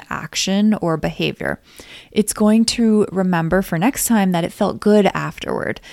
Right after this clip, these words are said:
Whereas if you only did something every once in a while,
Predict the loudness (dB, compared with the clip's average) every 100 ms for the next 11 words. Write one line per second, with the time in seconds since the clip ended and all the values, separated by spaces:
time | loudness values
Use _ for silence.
0 | -20 -6 2 2 2 -2 -2 0 0 2
1 | 4 4 2 0 0 -2 -2 -4 -2 -2
2 | 0 0 -2 -2 -4 -4 -6 -2 0 2